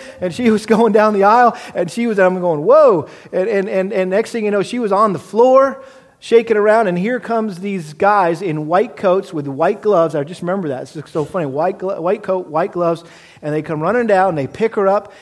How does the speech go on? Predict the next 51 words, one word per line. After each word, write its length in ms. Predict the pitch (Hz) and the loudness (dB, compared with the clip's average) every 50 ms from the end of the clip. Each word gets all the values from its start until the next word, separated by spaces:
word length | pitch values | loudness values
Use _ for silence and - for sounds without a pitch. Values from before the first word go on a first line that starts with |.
| - - | -14 -8
and 120 | 147 143 | -6 -4
they 80 | 160 160 | -4 -4
cart 240 | - - 180 185 190 | -2 0 0 0 0
her 80 | 190 | 2
back 220 | 185 190 190 190 - | 2 0 0 0 -2
to 40 | 196 | -8
the 80 | 160 | -6
first 220 | 170 202 196 180 247 | -4 -4 -2 2 4
aid 160 | 254 285 240 | 4 4 4
room. 160 | 220 151 113 | 0 -2 -4
And 360 | - - - - _ - 156 | -6 -14 -20 -20 _ -8 -6
I'm 60 | 165 | -4
like, 140 | 175 165 160 | -2 0 0
"Okay, 240 | 180 185 - 202 190 | 0 0 0 0 0
now 260 | 180 185 214 262 302 | 0 2 2 4 4
I 120 | 302 269 233 | 4 4 2
know 120 | 220 214 | 2 2
what 120 | 208 202 | 0 0
the 60 | - 170 | -2 -2
first 280 | 170 196 202 196 - | 0 0 0 0 0
<laughs> 40 | 277 | 0
aid 120 | 254 247 | 0 0
room's 240 | 185 180 190 160 - | 2 0 -2 -2 -4
for." 280 | - 170 151 120 - - - _ _ _ _ _ _ _ _ _ _ _ _ _ _ _ _ _ _ _ _ _ _ _ _ _ _ _ _ | -6 -4 -6 -6 -6 -10 -20 _ _ _ _ _ _ _ _ _ _ _ _ _ _ _ _ _ _ _ _ _ _ _ _ _ _ _ _
Now, 240 | - 190 180 180 180 180 | 0 2 4 4 4 2
I, 720 | 185 - - - - - - - - - 196 214 220 202 | 0 -4 -12 -18 -18 -18 -16 -16 -12 -10 -8 -4 -2 -2
I 60 | 185 | -2
say 260 | 180 - 285 320 311 | 0 2 2 2 4
that 240 | 226 196 160 175 175 | 4 4 4 2 0
because 580 | 180 190 - - 202 190 190 170 - - - - - _ _ _ _ _ _ _ _ _ _ _ _ _ _ - | -2 -4 -2 0 0 0 0 -2 -6 -12 -18 -20 -20 _ _ _ _ _ _ _ _ _ _ _ _ _ _ -8
in 120 | 170 180 | -4 -2
the 80 | 180 175 | 0 0
minds 360 | 180 202 233 294 302 269 208 | 2 4 4 4 2 0 -2
of 60 | 208 | -4
the 80 | 196 185 | -4 -4
members 460 | 175 180 202 220 262 269 233 208 170 | -2 0 2 2 2 2 0 -2 -2
of 100 | 185 170 | -2 -2
that 220 | 175 165 151 - | -2 -2 -2 -4
church, 640 | - - - 220 196 151 135 147 180 - - - - - _ _ _ _ _ _ _ _ _ _ _ _ _ _ _ _ _ _ _ _ | -8 -8 -4 -2 0 0 -2 -4 -8 -12 -16 -20 -20 -20 _ _ _ _ _ _ _ _ _ _ _ _ _ _ _ _ _ _ _ _
here 240 | - - 202 233 277 | -8 -4 -4 -2 -2
was 160 | 277 254 202 | -2 -2 -2
a 80 | 202 175 | -2 -2
woman 400 | 170 190 220 208 170 156 156 160 | -2 -2 -2 -2 -2 -4 -4 -4
who 140 | 156 180 | -2 -2
had 120 | 170 160 151 | -2 -2 -2
been 240 | 165 156 156 151 139 | -4 -6 -6 -6 -8
filled 720 | - - - - 214 240 254 202 160 139 139 151 165 156 | -12 -16 -8 -2 2 4 4 4 4 2 0 -2 -4 -4
with 200 | 151 165 165 156 | -4 -6 -6 -4
the 100 | 156 147 | -4 -4
Holy 240 | 139 170 170 165 156 | -4 -4 -4 -4 -2
Ghost, 680 | 139 160 160 147 - - - - - - _ _ _ | -2 -2 -2 -2 -4 -8 -18 -20 -20 -20 _ _ _